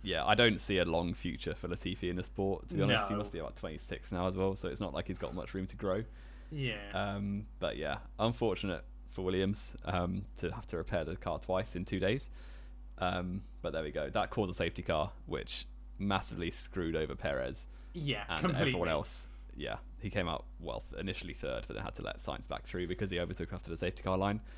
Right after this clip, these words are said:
Speaker 2: Yeah, which all
Speaker 1: So
Speaker 2: got a
Speaker 1: it was
Speaker 2: bit
Speaker 1: then
Speaker 2: weird,
Speaker 1: actually
Speaker 2: didn't it,
Speaker 1: fourth.
Speaker 2: as well?
Speaker 1: Yeah, that was confusing, but there we go. Yeah,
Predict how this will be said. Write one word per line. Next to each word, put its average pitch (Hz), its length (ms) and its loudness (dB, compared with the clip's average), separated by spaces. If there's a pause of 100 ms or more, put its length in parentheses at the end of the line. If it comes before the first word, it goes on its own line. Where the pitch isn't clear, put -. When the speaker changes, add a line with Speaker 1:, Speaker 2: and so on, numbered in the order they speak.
(100)
Speaker 2:
Yeah, 160 320 6
which 135 160 0
all 190 80 6
Speaker 1:
So 147 80 8
Speaker 2:
got 143 40 8
a - 20 6
Speaker 1:
it - 40 6
was 127 80 6
Speaker 2:
bit - 60 2
Speaker 1:
then - 60 2
Speaker 2:
weird, 120 200 6
Speaker 1:
actually 170 140 2
Speaker 2:
didn't 131 80 -2
it, 127 60 2
Speaker 1:
fourth. 120 60 -2
Speaker 2:
as 131 120 0
well? 107 360 2
Speaker 1:
Yeah, 95 300 4 (300)
that 92 160 2
was - 300 -6 (340)
confusing, 80 640 -2 (260)
but 65 120 -4
there 78 100 0
we 73 80 -4
go. 82 180 -2 (720)
Yeah, 117 280 6